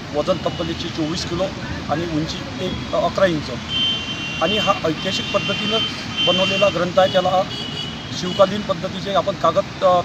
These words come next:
तयार करून घेतलेला आहे. विशिष्ट पद्धतीची दोनशे वर्ष टिकणारी शाई आपण त्यामध्ये वापरलेली आहे आणि नवीन पिढ्यांना दोनशे वर्ष हा ग्रंथ पाहण्यास उपलब्ध राहील याप्रमाणे त्याचं सर्व त्या बांधणी करण्यात आलेली आहे.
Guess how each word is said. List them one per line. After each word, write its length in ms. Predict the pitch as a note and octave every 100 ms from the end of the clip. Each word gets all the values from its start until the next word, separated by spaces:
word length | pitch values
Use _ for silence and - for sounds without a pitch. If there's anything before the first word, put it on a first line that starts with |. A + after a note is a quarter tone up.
| E3+
तयार 160 | E3+
करून 240 | F3 F3+ F3+
घेतलेला 360 | D#3+ F3 F3+
आहे. 140 | F3 F3+
विशिष्ट 300 | D#3+ E3 -
पद्धतीची 640 | F#3 D3+ D#3+ F3 F3 F#3 -
दोनशे 280 | D3+ D#3 F3+
वर्ष 200 | F3 F#3
टिकणारी 500 | E3 D#3+ F3+ F3+ F3 - - - - -
शाई 160 | D#3+
आपण 260 | F#3+ - F#3
त्यामध्ये 300 | F3+ F3+ F3+
वापरलेली 600 | E3+ D#3+ E3 F3 E3+ F3
आहे 140 | F3+ - - -
आणि 160 | D3 G3+
नवीन 260 | F#3+ F3 G#3+
पिढ्यांना 460 | F#3+ F#3+ G#3 G#3+ D3+ - - - - D3+
दोनशे 280 | E3 G3 A3
वर्ष 260 | F3+ G3
हा 180 | G#3 F#3+ F3
ग्रंथ 240 | F3+ F#3
पाहण्यास 380 | G3+ E3 F3+ G3 - -
उपलब्ध 420 | D#3 F#3+ F#3 D#3+ G3+ F#3+ - - - - C3+
राहील 220 | D#3+ G#3+ - - - - - D3
याप्रमाणे 420 | F3 F3+ F3+ F#3 F#3+
त्याचं 300 | F#3 F#3+ F#3+ -
सर्व 260 | E3 F#3+ F#3 - - - F3+
त्या 320 | F3+ F3 D#3+ - - - - - - - - - -
बांधणी 320 | D3 E3 F#3
करण्यात 340 | F#3+ F3+ F#3 E3+
आलेली 320 | F3 E3+ F3+
आहे. 180 | F3